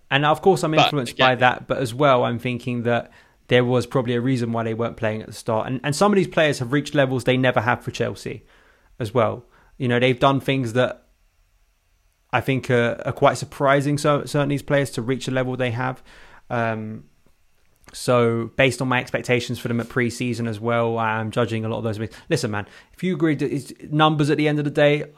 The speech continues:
Speaker 1: you know, I think they're all, I think this is a brilliant squad 'cause they won the Champions League. You can't get away from that. Um, and, you know, say, if, if you're annoyed by it, you know, make your own list.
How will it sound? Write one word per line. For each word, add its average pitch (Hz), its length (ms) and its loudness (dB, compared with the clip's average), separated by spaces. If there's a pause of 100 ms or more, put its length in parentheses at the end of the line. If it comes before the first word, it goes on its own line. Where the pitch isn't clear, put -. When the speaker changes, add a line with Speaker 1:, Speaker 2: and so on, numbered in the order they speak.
Speaker 1:
you 143 120 -2
know, 127 80 4
I 127 100 6
think 127 200 -2
they're 127 140 2
all, 127 260 -2 (320)
I 117 100 -2
think - 160 -4
this - 140 -6
is 117 180 -8 (260)
a - 60 -8
brilliant 131 340 -4
squad 131 200 -4
'cause 117 120 -10
they 120 80 2
won 117 180 0
the 113 60 -4
Champions 113 460 -4
League. 120 300 -2
You 117 100 -10
can't 120 260 -2
get 117 120 -4
away 117 200 -2
from 117 220 -4
that. 117 220 -2 (440)
Um, 110 600 -4 (380)
and, 107 220 -8
you 104 80 -10
know, 98 240 -12 (760)
say, 101 240 -2
if, 95 140 -8
if 117 180 -8
you're 123 120 -2
annoyed 120 360 0
by 107 200 0
it, 110 180 -6
you 113 80 -6
know, 101 160 -4
make 117 220 -4
your 110 140 -4
own 101 120 -6
list. - 300 -12